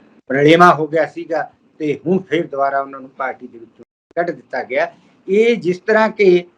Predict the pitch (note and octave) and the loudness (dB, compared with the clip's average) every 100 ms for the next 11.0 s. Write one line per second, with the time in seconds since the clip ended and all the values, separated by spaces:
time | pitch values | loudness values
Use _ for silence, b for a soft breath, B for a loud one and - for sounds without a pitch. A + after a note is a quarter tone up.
0 | _ _ - D#3+ E3+ E3+ F#3 F#3 F3+ F#3 | _ _ -4 0 0 -2 -4 0 0 -2
1 | - F3+ E3 F3 E3+ - C#3 E3+ F3+ - | -4 -4 0 0 0 -2 0 2 2 -6
2 | A2+ E3 F3+ B2+ A#2+ - F3 G#3 G#3 G3+ | -12 -10 -8 -10 -10 -2 0 2 2 2
3 | - _ _ _ _ - F3 G3 D#3 D3+ | -4 _ _ _ _ -12 -6 -4 0 4
4 | F#3 G3+ F#3 G3 D#3+ G3 G3 C#3+ C#3 F3+ | 4 2 -4 -10 -10 -6 -4 -4 -6 -6
5 | G3+ E3+ - E3+ D#3+ - C#3+ D3 D3 D3+ | -8 -10 -14 -10 -8 -8 -14 -16 -14 -16
6 | - C3+ C3 D3+ - C3+ - _ - C#3+ | -16 -20 -20 -20 -20 -20 -20 _ -12 -10
7 | D3+ - D#3 D3 - C#3+ C#3 C3+ B2+ D3+ | -10 -8 -6 -6 -6 -8 -8 -10 -8 -6
8 | C#3 B2+ C3+ C3+ B2+ B2 B2+ C#3 C#3 C3 | -4 -4 -8 -6 -6 -6 -8 -8 -10 -14
9 | C3+ - B2+ C#3 - _ F3 F3 _ E3+ | -18 -14 -8 -10 -10 _ -4 -4 _ -2
10 | D3+ A#2+ A#2 B2+ - B2+ A#2 A#2 B2+ F3+ | -2 -2 -10 -14 -16 -12 -10 -10 -10 -10